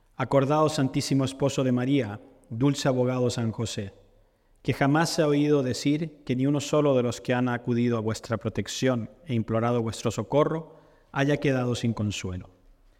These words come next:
Animado con esta confianza, vengo a vuestra presencia en este día y me recomiendo fervorosamente a vuestra bondad. Oh Padre adoptivo de mi se-, Redentor Jesús, no desatendáis mis súplicas,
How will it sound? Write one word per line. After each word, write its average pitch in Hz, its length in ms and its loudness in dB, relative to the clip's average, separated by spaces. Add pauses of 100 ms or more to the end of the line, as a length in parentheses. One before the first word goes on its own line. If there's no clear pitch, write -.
(440)
Animado 131 480 2
con 131 140 0
esta 120 200 -4
confianza, 123 840 -4 (340)
vengo 143 320 2
a 143 40 6
vuestra 135 400 0
presencia 143 600 -4
en 127 60 0
este 123 300 -2
día 151 480 -2 (380)
y 139 100 2
me 147 120 6
recomiendo 151 560 2
fervorosamente 151 840 0
a 160 40 4
vuestra 151 400 2
bondad. 110 500 -2 (840)
Oh 143 160 2
Padre 143 360 2
adoptivo 131 560 2
de 123 100 2
mi 120 80 4
se-, - 240 -4
Redentor 120 540 2
Jesús, - 560 -8 (520)
no 135 220 4
desatendáis 151 720 0
mis 139 100 2
súplicas, - 720 -8